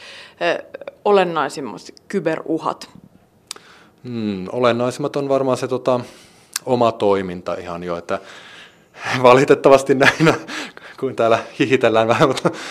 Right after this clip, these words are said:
Speaker 2: mutta tosiaan se, ö, salasanot, salasanat,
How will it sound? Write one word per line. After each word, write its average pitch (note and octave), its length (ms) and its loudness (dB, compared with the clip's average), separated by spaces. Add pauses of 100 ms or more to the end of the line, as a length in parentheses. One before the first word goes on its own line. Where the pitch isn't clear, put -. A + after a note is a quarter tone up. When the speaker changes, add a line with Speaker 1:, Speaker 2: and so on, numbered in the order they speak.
(340)
Speaker 2:
mutta C3 240 -2
tosiaan B2+ 360 4
se, C3 140 0
ö, B2+ 160 2 (960)
salasanot, B2 840 4
salasanat, D3 540 0